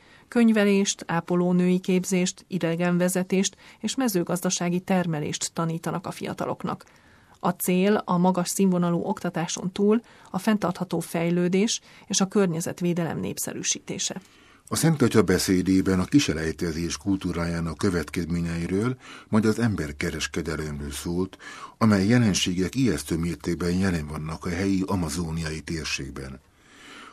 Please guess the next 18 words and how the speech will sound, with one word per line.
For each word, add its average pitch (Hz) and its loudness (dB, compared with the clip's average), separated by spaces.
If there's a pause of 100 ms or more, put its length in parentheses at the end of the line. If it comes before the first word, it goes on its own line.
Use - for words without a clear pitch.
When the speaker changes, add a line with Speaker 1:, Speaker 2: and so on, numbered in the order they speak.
Speaker 2:
A 110 -4
pápai 139 2
találkozóra 87 0
nem 120 4
csak 95 -6
a 82 -6
perui 82 0
Amazónia 80 -4
vidékéről, 87 -2 (300)
de 85 -4
az 82 -2
Andokból 90 0
és 73 -6
más 107 -2
közeli 90 0
országokból 80 -4
is 160 -4
érkeztek. - -8